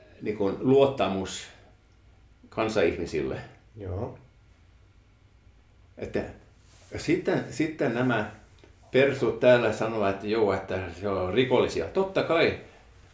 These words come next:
Speaker 1: Me, me koulutamme he-, heitä. Mi-, mi-, miksi he luottaa meidän enää sitten, jos se, jos ne jostain konstista pääsee sieltä pois?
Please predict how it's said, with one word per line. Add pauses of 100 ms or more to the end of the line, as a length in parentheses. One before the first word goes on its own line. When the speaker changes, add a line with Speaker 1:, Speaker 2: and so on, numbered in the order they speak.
(200)
Speaker 1:
Me, (240)
me
koulutamme
he-, (460)
heitä. (480)
Mi-,
mi-,
miksi
he
luottaa
meidän
enää
sitten,
jos
se, (200)
jos
ne
jostain
konstista
pääsee
sieltä
pois?